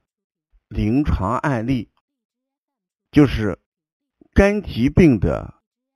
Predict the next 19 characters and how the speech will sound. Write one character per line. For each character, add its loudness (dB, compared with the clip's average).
调 4
理 2
原 0
则 -4
和 -4
护 4
理。 -2
这 6
两 -2
天 -2
连 2
续 0
接 6
了 2
几 -8
个 2
小 -6
孩 -10
儿， -6